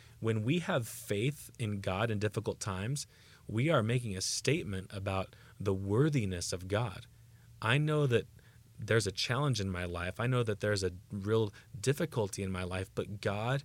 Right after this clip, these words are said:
can be trusted. That preaches about the character of God.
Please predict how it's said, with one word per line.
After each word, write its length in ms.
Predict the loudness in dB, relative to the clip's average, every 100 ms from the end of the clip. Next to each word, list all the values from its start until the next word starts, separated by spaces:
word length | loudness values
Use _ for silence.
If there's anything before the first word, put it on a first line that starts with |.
| -8 -18 -4
can 400 | 0 2 0 -2
be 420 | -4 -2 -2 -2
trusted. 640 | -4 -4 -2 -2 -6 -6
That 240 | -2 -4 -6
preaches 800 | -10 -4 -2 -2 -6 -6 -8 -8 -16 -20 -14
about 200 | -4 -2
the 80 | -2
character 400 | 0 0 0 -2
of 80 | -4
God. 280 | -2 -2